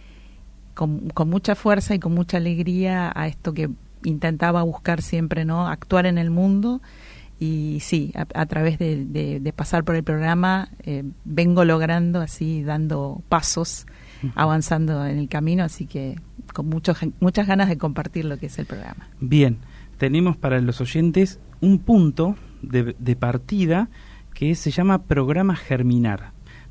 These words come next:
Speaker 2: Pero antes a Susana le sucedieron un montón de cosas
Speaker 1: Uh.
Speaker 2: y después del programa también. Así que te voy a preguntar, Susana, el antes. Vos, eh, sos contadora, ¿no?
Speaker 1: Sí, sí. Hace veinticinco años, justo hoy,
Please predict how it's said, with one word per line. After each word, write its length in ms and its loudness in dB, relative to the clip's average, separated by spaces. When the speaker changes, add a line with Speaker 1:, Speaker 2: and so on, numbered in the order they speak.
Speaker 2:
Pero 400 4
antes 480 0
a 100 -8
Susana 400 -6
le 100 -4
sucedieron 500 -2
un 100 4
montón 420 4
de 120 0
cosas 640 -6
Speaker 1:
Uh. 280 0
Speaker 2:
y 140 0
después 400 0
del 160 0
programa 480 2
también. 600 2
Así 240 -6
que 160 -2
te 100 0
voy 100 4
a 40 2
preguntar, 420 2
Susana, 520 2
el 200 2
antes. 560 2
Vos, 400 -6
eh, 160 -4
sos 240 -4
contadora, 720 2
¿no? 280 4
Speaker 1:
Sí, 220 0
sí. 180 -6
Hace 260 2
veinticinco 520 2
años, 300 2
justo 320 2
hoy, 200 2